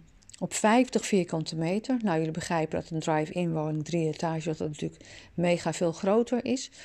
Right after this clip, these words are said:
Daarvoor woonde ik ook in een grote huis. Ik heb ook in een villa gewoond. En eigenlijk was ik overal gelukkig. Ik maakte dat ik gelukkig was.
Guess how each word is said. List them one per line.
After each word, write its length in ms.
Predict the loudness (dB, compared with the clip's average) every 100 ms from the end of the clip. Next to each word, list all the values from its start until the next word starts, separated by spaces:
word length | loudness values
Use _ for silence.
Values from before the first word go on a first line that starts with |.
| -12
Daarvoor 440 | -6 -4 4 4 4
woonde 440 | 2 0 -4 -8
ik 200 | -8 -2
ook 220 | 2 4 4
in 60 |
een 80 | 0
grote 420 | 2 2 2 2
huis. 400 | 0 2 0 -2
Ik 100 | -4
heb 160 | -6 -6
ook 140 | -4
in 100 | -2
een 80 | -2
villa 380 | 0 4 6 4
gewoond. 500 | 0 0 2 0 -4 -20 -18 -16 -14 -16 -18 -20 -20 _ _
En 340 | 6 6 6 4
eigenlijk 460 | 4 6 6 2 2
was 160 | 0
ik 80 | 0 4
overal 960 | 8 10 8 4 2 4 4 4 2 -2
gelukkig. 600 | 4 8 8 4 -6 -4
Ik 160 | 0
maakte 400 | 4 6 6 6
dat 160 | 2 0
ik 80 | -2
gelukkig 420 | 0 0 -2 -8
was. 400 | -8 -8 -10 -12